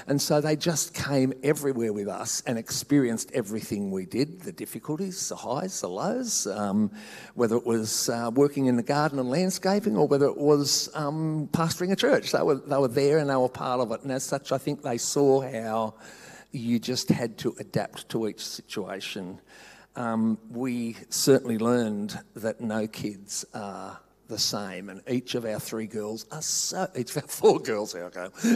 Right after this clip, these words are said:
uh, are so unique, and each one of them requires very specific management of how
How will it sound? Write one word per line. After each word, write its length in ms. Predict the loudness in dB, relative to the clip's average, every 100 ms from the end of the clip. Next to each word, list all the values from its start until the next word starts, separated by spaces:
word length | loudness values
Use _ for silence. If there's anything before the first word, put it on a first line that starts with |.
| 4
uh, 120 | 0 0 -10 -2
are 80 | 0
so 480 | 0 0 2 4 8
unique, 760 | 8 8 6 4 2 -2 -10 -2
and 400 | 2 4 2 0 -4 -6 0
each 300 | 0 0 -2
one 100 | -2
of 120 | 0
them 180 | -2 0
requires 640 | -4 -6 -6 -2 -2 -2
very 340 | 2 4 4
specific 640 | 2 -4 -8 -6 -6 -6 -8
management 720 | -6 -2 -2 -2 -4 -2 -4 -4
of 140 | -14
how 560 | -10 -4 -2 0 0